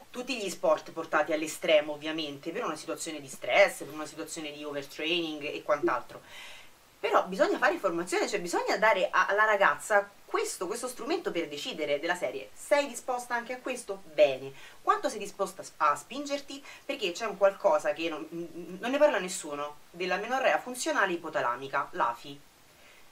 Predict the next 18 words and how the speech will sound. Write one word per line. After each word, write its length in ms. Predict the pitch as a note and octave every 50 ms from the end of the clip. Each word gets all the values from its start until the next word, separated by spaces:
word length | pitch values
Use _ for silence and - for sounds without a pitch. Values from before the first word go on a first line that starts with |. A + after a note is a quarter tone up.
| - -
E 80 | C4+ C#4
non 100 | A#3+ D#3+
ne 40 |
parla 220 | C#3+ D3+ C#3 C#3+ C#3+
nessuno, 440 | C#3+ - - - - C3+ C3+ D3+ -
non 100 | A#3 C4+
ne 80 | C#4+ D4
parla 360 | - G3 F3+ F#3 F#3+ E3+ D#3 -
anche 220 | F3+ F3 E3+ -
delle 180 | F3 E3 D#3+ D#3+
conseguenze 560 | D#3+ D#3 - - F3 E3+ A#3 A3+ G3 F3 E3
da 60 | D#3
un 80 | C#3+ -
punto 240 | D#3 D3+ C#3+ D3+
di 100 | C#3+ D3
vista 340 | D3+ D3 C#3+ - - D3+ D#3
osseo, 500 | F3 F3 - - - E3+ D#3+ D#3+ E3+ - - - -
l'osteoporosi, 840 | - D3 - - C3 A2+ - C3 C3 E3+ G3+ F#3+ F3+ F#3 F#3 F#3 F3